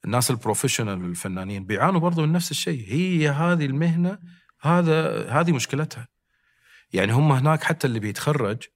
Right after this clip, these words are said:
بيعين في الدولة، في مسارح الدولة، بس الرواتب، آه، ضعيفة. فإذا لم يعمل،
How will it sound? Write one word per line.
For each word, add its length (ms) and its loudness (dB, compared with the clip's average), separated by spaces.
بيعين 440 4
في 120 -2
الدولة، 440 0
في 120 -4
مسارح 460 0
الدولة، 400 -4
بس 320 0
الرواتب، 560 2
آه، 580 -4
ضعيفة. 560 -6
فإذا 300 2
لم 300 2
يعمل، 540 0